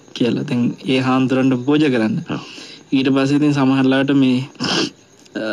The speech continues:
Speaker 1: ඔක දැන් තියෙන පිරිකර අපි හිතමුකෝ සමහරලාට, ආ, දාහ එකක්. හරිද? මේ
Speaker 2: <laughs>
Speaker 1: හාමුදුරනේ පන්සීය වගේව නැද්ද? <laughs>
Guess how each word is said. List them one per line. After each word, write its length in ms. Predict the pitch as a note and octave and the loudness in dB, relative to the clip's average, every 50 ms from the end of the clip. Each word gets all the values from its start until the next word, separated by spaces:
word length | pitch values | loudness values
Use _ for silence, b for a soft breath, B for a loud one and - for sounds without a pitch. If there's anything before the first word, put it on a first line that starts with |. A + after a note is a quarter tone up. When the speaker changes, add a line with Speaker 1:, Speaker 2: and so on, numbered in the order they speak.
| F#2 - | -4 -4
Speaker 1:
ඔක 220 | A2+ C3 C#3 C#3 - C#3+ C3+ A#2 A#2 - - - B B B B B B B - - - - - - - - - | -2 -2 -2 -2 0 0 0 0 -2 -4 -10 -18 B B B B B B B -20 -20 -20 -10 -10 -8 -8 -6 -6
දැන් 200 | C3 D3 C3+ B2+ C3 - - - - - - - | -4 0 0 0 0 0 -4 -10 -18 -20 -20 -8
තියෙන 300 | - - D3 C#3+ C#3+ D3 D3 C#3+ - | -2 -2 0 2 2 0 0 -2 -4
පිරිකර 420 | - - D3 C#3 C#3+ C3+ C#3 D3 D3 | -2 -2 0 2 2 2 2 0 0
අපි 220 | C#3 C3+ C3+ C#3+ | 0 0 0 0
හිතමුකෝ 320 | C#3 C3+ C#3 C3+ C#3 C#3 | 0 2 2 2 2 2
සමහරලාට, 460 | C3+ C#3 C3+ C3+ C3 C3 C3+ C3+ C3+ C#3 | 2 2 0 0 2 0 0 0 0 0
ආ, 260 | C3+ B2+ B2+ B2 A#2+ - | 0 0 0 -2 -4 -4
දාහ 280 | - D3 C3+ C3 B2+ C3 | -4 -2 0 0 0 0
එකක්. 200 | C3 B2 A#2+ - C3 C3 - - - - - - - - - - | 0 -2 -2 -4 -6 -8 -8 -14 -20 -20 -20 -20 -20 -20 -20 -6
හරිද? 280 | - D3+ D3 C#3+ C3 C#3+ - B B B B B B B B B B - - | -4 -2 -2 -2 -4 -6 -10 B B B B B B B B B B -10 -4
මේ 560 | C#3+ C#3 C3 B2+ B2 B2 B2 A#2+ C#3 C#3 - | 0 0 2 2 2 0 0 -2 -2 -4 -6
Speaker 2:
<laughs> 0 | - - - - - - - | -6 -10 -18 -20 -20 -20 -20
Speaker 1:
හාමුදුරනේ 480 | - - D#3+ E3+ F3+ G3+ G#3 G#3 G3 F3 | -4 -2 0 2 2 2 2 2 0 0
පන්සීය 560 | - - D3+ C#3+ F3 F#3+ F#3+ - A3 G#3+ G#3+ | 0 0 0 2 2 0 0 0 0 2 2
වගේව 300 | G#3+ G#3+ G#3 G#3 G3+ G3+ G3 | 2 2 2 2 2 2 2
නැද්ද? 260 | F3+ C#3+ A#2+ A2+ A2+ | 0 0 -2 -2 -4
<laughs> 840 | B2 A2+ - C#3+ - - - - - - - B3 A3+ - - - | -6 -6 -6 -8 -8 -8 -12 -14 -14 -12 -16 -8 -6 -4 -2 -2